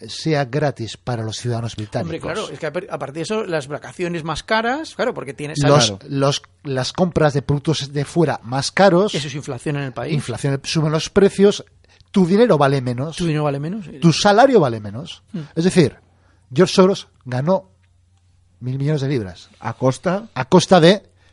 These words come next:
Speaker 1: millones de ingleses.
Speaker 2: Bueno, y el Tesoro británico que perdió dinero y
Speaker 1: Efectivamente, pero el Tesoro británico, que se puede entender, es algo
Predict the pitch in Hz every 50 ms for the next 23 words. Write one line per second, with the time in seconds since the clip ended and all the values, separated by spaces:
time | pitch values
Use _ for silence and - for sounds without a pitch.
0 | - - 147 143 147 143 139 160 170 180 180 - - 139 147 170 180 - _ _
1 | _ _ _ _ - 143 123 107 104 92 - - - - 185 185 208 185 127 98
2 | 92 - - - 156 143 151 147 151 147 - 147 151 139 135 131 123 127 127 123
3 | 127 123 120 123 131 160 190 196 233 240 240 233 190 143 - - 139 127 - 196
4 | 208 190 139 143 127 165 202 220 220 202 175 - 160 - 185 180 185 175 214 190
5 | 202 175 156 143 143 - 139 127 175 175 156 170 160 165 160 123 123 - 156 151
6 | 143 156 147 139